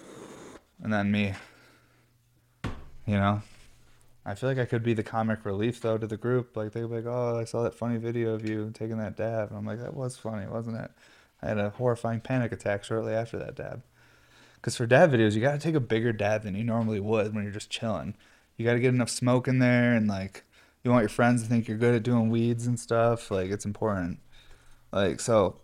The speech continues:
it just happens. So you have to take a bigger dab, and then after, you just have to go lay down and just tell yourself it's okay. Yeah, there's, I swear there's months where I can consume hash like it's water. Then there's other months where I feel like,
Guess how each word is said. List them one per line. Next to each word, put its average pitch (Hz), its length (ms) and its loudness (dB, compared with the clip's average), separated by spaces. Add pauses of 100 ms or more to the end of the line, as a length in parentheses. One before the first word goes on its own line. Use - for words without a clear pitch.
it - 80 -20
just - 220 -6
happens. 104 480 0
So 107 80 -4
you 107 100 -4
have 110 140 -4
to - 80 -6
take 110 80 -2
a - 20 -4
bigger 110 220 0
dab, 113 260 4
and 107 80 -2
then 98 80 -4
after, 107 480 0
you 101 80 -2
just 98 160 -8
have 98 120 -8
to 98 80 -2
go 101 80 2
lay 90 180 2
down 98 420 2 (400)
and 104 100 -6
just 92 140 -6
tell 104 140 2
yourself 98 300 0
it's - 80 -8
okay. 101 480 2 (1700)
Yeah, 92 220 -4
there's, 131 380 4
I 120 140 4
swear 127 300 6
there's 151 220 6
months 113 400 4
where 113 100 4
I 104 60 6
can 107 160 -4
consume 110 440 -2
hash 101 360 -2
like 98 140 0
it's - 180 -6
water. 104 560 -2 (460)
Then 98 140 -2
there's 131 180 2
other 107 220 6
months 123 360 2
where 101 100 4
I 98 60 4
feel 107 240 -2
like, - 500 -2